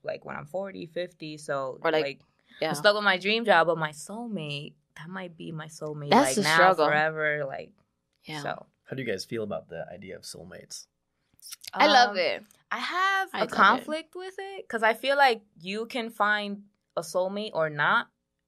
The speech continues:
Speaker 1: Like, what if I live here, my soulmate is in, like, Australia? I'm never gonna go to Australia. But
Speaker 2: How
Speaker 1: that's
Speaker 2: you
Speaker 1: where
Speaker 2: know?
Speaker 1: my soulmate is.
Speaker 2: How you know?
Speaker 1: How do I, how do I not know?
Speaker 2: What?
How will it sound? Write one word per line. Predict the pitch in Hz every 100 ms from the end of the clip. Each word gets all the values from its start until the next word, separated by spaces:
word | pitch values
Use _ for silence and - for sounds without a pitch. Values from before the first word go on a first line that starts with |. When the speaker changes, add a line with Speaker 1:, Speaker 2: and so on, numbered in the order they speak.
| _ 160
Speaker 1:
Like, | 143 147 -
what | 160 165
if | 165
I | 160
live | 151 147
here, | 160 147
my | 143
soulmate | 139 143 143 139
is | 143
in, |
like, | 135 143 143
Australia? | 143 - 143 135 131
I'm | 143
never | 143 156
gonna | 95 104
go | 92
to | -
Australia. | - - 110 92 -
But | 208
Speaker 2:
How |
Speaker 1:
that's | 233 277
Speaker 2:
you |
Speaker 1:
where | 240 269
Speaker 2:
know? | 294 185
Speaker 1:
my | 170
soulmate | 208 165
is. | 160
Speaker 2:
How | 214 208 208
you | 214 202
know? | 220
Speaker 1:
How | 208 180 175
do | 165 170 160
I, | 143 - _
how | - 190
do | 202
I | 180
not | 165 170
know? | 143 - - _ _ _ _ _ _ _ _
Speaker 2:
What? | 175 -